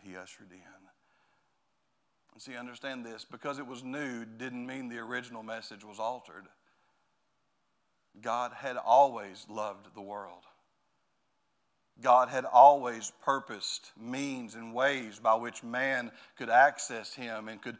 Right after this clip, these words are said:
know his truth and know the presence of his Spirit. God had always had redemption and salvation in mind.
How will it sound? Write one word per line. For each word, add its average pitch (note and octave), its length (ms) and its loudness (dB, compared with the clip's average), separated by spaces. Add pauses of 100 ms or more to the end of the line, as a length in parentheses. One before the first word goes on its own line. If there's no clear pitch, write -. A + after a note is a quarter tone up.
(120)
know C#3+ 360 4
his C#3 200 -4
truth C3+ 420 -4
and A#2 220 -8
know D3 240 0
the C#3 80 -10
presence A#2 400 -8
of A2 80 -16
his A2+ 80 -14
Spirit. A#2 320 -8
God D3 320 8
had C#3+ 140 0
always C#3+ 800 6 (260)
had E3 560 6
redemption C#3 720 -2
and B2+ 140 -12
salvation C#3+ 640 2
in C#3 140 -6
mind. E3 600 8